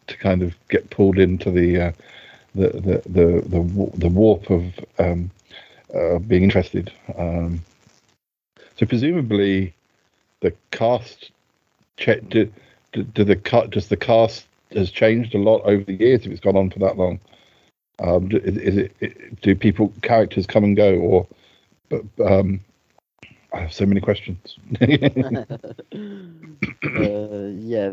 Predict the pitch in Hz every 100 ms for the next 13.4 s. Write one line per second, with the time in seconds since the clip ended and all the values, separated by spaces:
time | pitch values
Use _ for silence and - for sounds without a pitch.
0 | 78 - 117 113 - 139 143 - 143 160
1 | - - - 147 131 120 120 120 107 107
2 | 110 107 117 107 107 - 135 127 120 135
3 | 117 139 160 - 117 117 113 113 - 131
4 | 151 165 _ _ - 85 92 117 113 110
5 | 131 127 131 120 - 123 123 120 117 117
6 | 123 110 110 113 - _ _ - - 117
7 | 120 117 - - 151 156 156 147 - -
8 | _ - _ _ _ _ - 131 160 -
9 | 208 190 226 262 - - 156 143 135 127
10 | 143 151 165 151 147 - 135 131 127 123
11 | - - 110 117 117 110 - _ 147 139
12 | - - 123 127 - 113 - 104 110 113
13 | 101 104 117 156